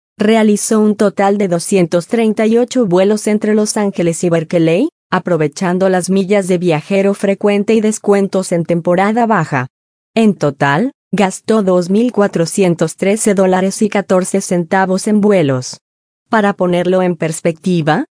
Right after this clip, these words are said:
el alquiler promedio cerca del campus ronda los tres mil trescientos cincuenta y ocho dólares al mes. A pesar de la inusual elección de vivir lejos de la universidad,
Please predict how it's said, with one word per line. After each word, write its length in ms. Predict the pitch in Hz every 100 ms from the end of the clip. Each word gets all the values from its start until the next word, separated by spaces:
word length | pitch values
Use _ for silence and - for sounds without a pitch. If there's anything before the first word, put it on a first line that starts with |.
| _ -
el 160 | 220
alquiler 480 | 208 202 202 190 202
promedio 580 | - 214 202 208 208 190
cerca 460 | - 190 190 240
del 220 | 220 190 175
campus 420 | 202 196 175 170 170
ronda 340 | 190 202 202
los 280 | 202 190 -
tres 280 | 202 214 220
mil 200 | 233 220
trescientos 580 | 208 - 196 165 175
cincuenta 580 | - 196 185 202 185 180
y 160 | 170 185
ocho 280 | 185 180 175
dólares 560 | 196 208 208 226 220
al 140 | 233 226
mes. 420 | 220 147 - - _ _ _ _
A 120 | 214
pesar 420 | 208 190 - 185 185
de 140 | 190
la 100 | 175
inusual 560 | 165 160 - 185 185 190
elección 640 | 160 147 - 151 147 254 -
de 160 | 208
vivir 360 | 226 202 196 202
lejos 420 | 214 220 226 220
de 100 | 208
la 140 | 196 175
universidad, 760 | 165 151 151 170 156 165